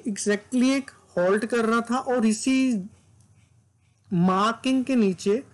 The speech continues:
एक breakout देके ऊपर की तरफ एक नया trend शुरू किया था और अब ये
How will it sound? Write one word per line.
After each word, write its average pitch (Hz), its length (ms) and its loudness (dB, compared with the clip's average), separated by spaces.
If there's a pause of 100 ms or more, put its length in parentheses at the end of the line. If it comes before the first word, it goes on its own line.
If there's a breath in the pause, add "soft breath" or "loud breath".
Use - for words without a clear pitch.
(300 soft breath)
एक 240 220 -2
breakout 190 440 0
देके 220 300 -2 (180)
ऊपर 220 260 0
की 226 120 -2
तरफ 220 280 -2
एक 240 120 -6
नया 196 280 0
trend 208 320 -2
शुरू 180 240 -6
किया 120 260 -16
था - 160 -20 (640 soft breath)
और 202 120 2
अब 208 160 2
ये 254 240 2